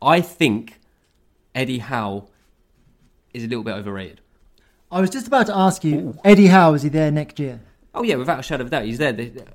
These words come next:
Speaker 1: unless, you know, an, a bigger club comes in for him, which is, you know, he's always kind of touted as the up and coming English manager, but he plays pretty, pretty football and attractive football, but he concedes a lot of goals.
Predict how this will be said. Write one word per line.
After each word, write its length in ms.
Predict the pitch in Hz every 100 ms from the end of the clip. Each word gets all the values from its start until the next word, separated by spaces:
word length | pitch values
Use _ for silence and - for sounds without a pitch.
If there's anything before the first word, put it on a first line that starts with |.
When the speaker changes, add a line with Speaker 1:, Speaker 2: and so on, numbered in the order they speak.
| 117 117 123
Speaker 1:
unless, 360 | 143 143 131 -
you 80 | 143
know, 240 | 120 123 120
an, 180 | 123 123
a 80 | 120
bigger 260 | 135 123
club 260 | 120 131 -
comes 240 | 120 123
in 100 | 147
for 140 | 143 101
him, 80 |
which 180 | 104 101
is, 140 | 113 113
you 60 |
know, 280 | 107 104 98 _ _
he's 200 | 120 113
always 340 | - 131 120
kind 280 | 117 135 123
of 200 | 113 110 - _ _ _
touted 460 | - 135 120 120 107
as 140 | 104
the 180 | 110 113
up 160 | 113
and 100 | 117
coming 280 | 107 123 110
English 340 | 117 113 104 101
manager, 360 | 92 90 101
but 280 | 98 101 - - _ _ _ -
he 100 | 139
plays 280 | 190 185
pretty, 280 | - 185 165
pretty 260 | - 165 -
football 320 | - 120 120
and 100 | 117
attractive 360 | 117 127 - 101
football, 480 | 104 - 90 92 - _ - - _ _ _ -
but 120 | 113
he 80 | 95
concedes 380 | 120 110 123 107
a 40 |
lot 100 | 110
of 100 | 95
goals. 380 | 110 90 92